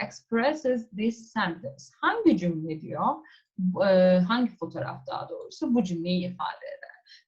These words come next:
Şimdi A şıkkında yalnızca patates görseli görüyoruz. İfade etmeye çalıştığımız şey bu değil. İfade etmeye çalıştığımız şey aslında onun kızartıyor olmuş olduğu, e, olmuş olduğu. Bu yüzden ne yapacağız? Bir kızartma fotoğrafı arayacağız.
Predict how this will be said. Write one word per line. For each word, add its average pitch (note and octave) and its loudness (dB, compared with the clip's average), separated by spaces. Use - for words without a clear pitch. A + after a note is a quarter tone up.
Şimdi - -4
A F#4+ 6
şıkkında C4+ 2
yalnızca C#4 0
patates A#3 0
görseli D#3+ -6
görüyoruz. D3+ -8
İfade G3 0
etmeye F#3 -2
çalıştığımız F3 -4
şey A3+ -4
bu B3 -8
değil. E3 -2
İfade C#4+ 0
etmeye A#3 -2
çalıştığımız F3+ -4
şey F#3+ -4
aslında G#3+ -4
onun D#4 -2
kızartıyor G#3+ 0
olmuş D#3 -8
olduğu, - -8
e, F3+ 0
olmuş E3+ -2
olduğu. D#3+ -2
Bu D4 0
yüzden A3+ 0
ne C4 2
yapacağız? A3 0
Bir C#4 -2
kızartma F#3 2
fotoğrafı - -10
arayacağız. - -6